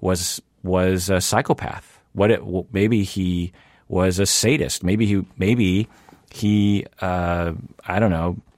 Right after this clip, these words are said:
just decided that he wanted to kill someone. Maybe he was suicidal. Maybe he hated women. Maybe because society taught him to hate women, he, he killed that woman. There's so many different reasons, uh,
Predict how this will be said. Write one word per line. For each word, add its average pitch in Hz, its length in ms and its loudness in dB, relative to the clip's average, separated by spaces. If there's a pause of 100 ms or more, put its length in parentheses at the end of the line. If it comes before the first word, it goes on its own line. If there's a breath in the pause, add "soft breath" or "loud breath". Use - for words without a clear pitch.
(140)
just 92 340 -2 (160)
decided 113 560 2
that 107 140 2
he 107 100 2
wanted 113 200 2
to 107 60 0
kill 131 220 0
someone. - 440 -8
Maybe 95 220 0
he 101 140 0
was 101 160 2
suicidal. 107 640 0
Maybe 104 340 2 (220 loud breath)
he 110 200 2
hated 107 520 2
women. 101 320 2
Maybe 101 280 2
because 104 300 2
society 101 600 2
taught 98 280 0
him 98 220 0
to 92 80 -2
hate 98 240 -2
women, 104 400 2 (500 loud breath)
he, 95 240 -2 (120)
he 101 180 -2
killed 95 240 0
that 95 220 0
woman. 113 340 0 (1600 loud breath)
There's 113 200 4
so 143 240 4
many 156 220 4
different 117 320 2
reasons, 95 840 0 (520)
uh, 90 320 0